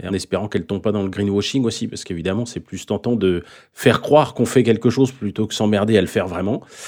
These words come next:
Donc, euh, là-dessus, il faut être, euh, effectivement très vigilant sur le greenwashing. Et puis aussi, on est des citoyens, euh, donc on vote, euh, on peut participer à des associations, enfin, on peut faire des choses, on peut s'engager, euh, dans sa commune. Enfin,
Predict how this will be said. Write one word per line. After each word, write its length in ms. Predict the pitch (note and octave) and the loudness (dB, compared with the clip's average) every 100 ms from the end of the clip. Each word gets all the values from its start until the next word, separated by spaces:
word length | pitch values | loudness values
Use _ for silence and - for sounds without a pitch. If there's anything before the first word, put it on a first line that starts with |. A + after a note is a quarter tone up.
| - _ | -18 _
Donc, 220 | A#2 F#2 | -10 -6
euh, 40 | G#2 | -2
là-dessus, 300 | F#2 - B2 | -2 -2 -4
il 40 | |
faut 100 | - | -2
être, 180 | G2 - | -6 -6
euh, 160 | - E2+ | -10 -8
effectivement 420 | - F2 F#2 G2+ | -8 -10 -4 -4
très 200 | - A2+ | 0 0
vigilant 320 | G2+ G#2 G#2 | 2 2 0
sur 140 | G2+ F#2+ | 0 -4
le 60 | |
greenwashing. 640 | F#2 F#2+ F#2 - D#3+ D3 F2 - - - | -2 -2 -2 0 2 2 -2 -8 -18 4
Et 100 | B2 | 4
puis 160 | C3 C3+ | 8 6
aussi, 260 | - C3+ | 6 4
on 120 | C#3+ | 4
est 80 | A2+ | 6
des 100 | G2+ | 4
citoyens, 640 | G2+ E2+ G#2 G2+ C3 D#3 C#3+ | 0 -2 0 2 2 0 -2
euh, 160 | G2+ F2+ | -2 -2
donc 240 | G2+ G2 | -4 -4
on 80 | F#2+ | -4
vote, 360 | F2+ C3 D3+ G#2+ | 2 2 2 0
euh, 220 | F#2+ F#2 | 0 0
on 140 | F#2 | -2
peut 340 | - G#2 G2+ F2+ | -4 -2 0 -2
participer 640 | - G2 - - G2 G#2 | -4 -8 -8 -10 -2 -2
à 20 | |
des 160 | G2 F2+ | -2 -4
associations, 560 | - F#2 F#2+ - C#3+ | -6 -6 -6 -2 -2
enfin, 160 | C3+ G2+ | -2 -4
on 100 | F2+ | -6
peut 120 | F#2+ | -6
faire 200 | - F2+ | -4 -6
des 120 | E2+ | -6
choses, 260 | - C#3 C3 | -2 0 0
on 60 | |
peut 140 | G2+ F#2 | -2 -8
s'engager, 640 | - G2+ G2 F#2 G#2+ G2+ | -8 -4 -2 0 0 0
euh, 40 | F#2 | -2
dans 120 | F2 | -6
sa 160 | - - | -10 -10
commune. 360 | D#2+ G2+ C3 | -8 -4 -4
Enfin, 260 | B2+ F2 | -6 -10